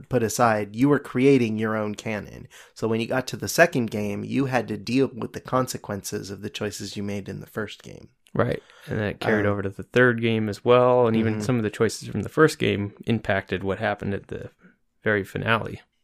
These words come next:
Speaker 1: Right. Um, and
Speaker 2: It
Speaker 1: it's a classic.
Speaker 2: It is.
Speaker 1: It's
Speaker 2: It
Speaker 1: just a classic.
Speaker 2: It's really good. It was a really, really well done game. It's probably one of the top,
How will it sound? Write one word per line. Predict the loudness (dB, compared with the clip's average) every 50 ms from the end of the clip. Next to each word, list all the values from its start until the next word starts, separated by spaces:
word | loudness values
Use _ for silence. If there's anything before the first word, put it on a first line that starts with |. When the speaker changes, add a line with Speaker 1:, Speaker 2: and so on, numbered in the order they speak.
| _ _ _ -8
Speaker 1:
Right. | -8 -8 -8 -8 -12 -16 -16 -16 _ _ _ _ _ -20 -20 -20 -20 -20 -20 -20 _ _
Um, | 2 2 2 2 0 -2 -4 -6 -8 -12 _ _ _ _ _ _ _ _ _ _ _ _ _ _ _ _ _ _ _ _ _ _ _ _ _ _ _ _ _ _ _ _ _ -6
and | -4 -4
Speaker 2:
It | -4
Speaker 1:
it's | -4 -6
a | -10
classic. | -8 -8 -8 -8 -8 -10 -14 -16 -18 _ _ _ _
Speaker 2:
It | -6 -4
is. | -2 -2 -4 -4 -6
Speaker 1:
It's | -6
Speaker 2:
It | -8
Speaker 1:
just | -8 -10 -10 -12
a | -14
classic. | -16 -16 -14 -12 -8 -8 -6
Speaker 2:
It's | -4 -2
really | 0 0 0 0
good. | 0 -2 -2 -2
It |
was | -2 -4 -6
a | -8 -10 -12 _ -8
really, | -4 0 2 4 4 4 2 0 -2 -4 -6 _ _ _ _ _ -12
really | -6 -2 2 4 4 6
well | 6 6 4 4
done | 4 2 0 0 0
game. | -2 -2 -4 -2 -2 -4 -6
It's | -6 -8 -12
probably | -8 -4 -4 -2 -2 -2 -4 -6
one | -6 -8 -10 -10 -8 -8
of | -6 -6
the | -8 -8
top, | -8 -6 -6 -6 -6 -6 -10 -14